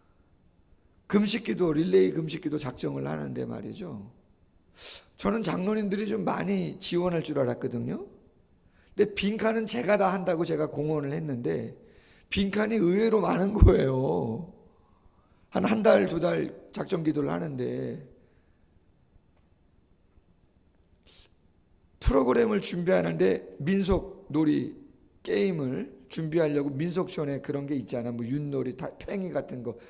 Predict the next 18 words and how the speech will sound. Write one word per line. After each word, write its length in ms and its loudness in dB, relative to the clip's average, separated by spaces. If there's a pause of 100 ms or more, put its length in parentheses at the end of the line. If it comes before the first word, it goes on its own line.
(120)
팔잖아, 480 0
민속촌 580 -6
앞에. 520 -8 (720)
그래서 160 2
장로님들하고 800 2
이제 420 0
장로님들이 680 0
그 580 -4
사역을 460 2
준비해야 500 0
돼가지고 420 -4
만나기로 600 -4
했는데, 420 0 (240)
한 240 0
장로님이 560 -2
못 220 -2
나오신 560 0
거예요. 320 -8